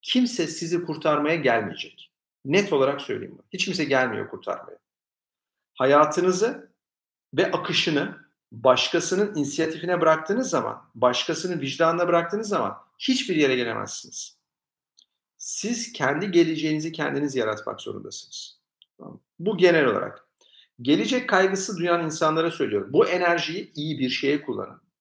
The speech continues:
Kendinizi daha üst bir noktaya çekmeye kullanın. Tamam. Şimdi Dikap arkadaşımız,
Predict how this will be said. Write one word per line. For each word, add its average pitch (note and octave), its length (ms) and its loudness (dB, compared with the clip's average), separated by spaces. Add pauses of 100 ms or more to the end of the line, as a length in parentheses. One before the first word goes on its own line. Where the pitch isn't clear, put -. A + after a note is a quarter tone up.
(640)
Kendinizi C#3+ 520 -2
daha D3 200 2
üst - 240 -8
bir B2 160 -2
noktaya C3+ 360 0
çekmeye A#2 440 -6
kullanın. - 300 -16 (280)
Tamam. - 220 -8 (1500)
Şimdi - 640 0 (1400)
Dikap F3 420 2
arkadaşımız, D3 840 2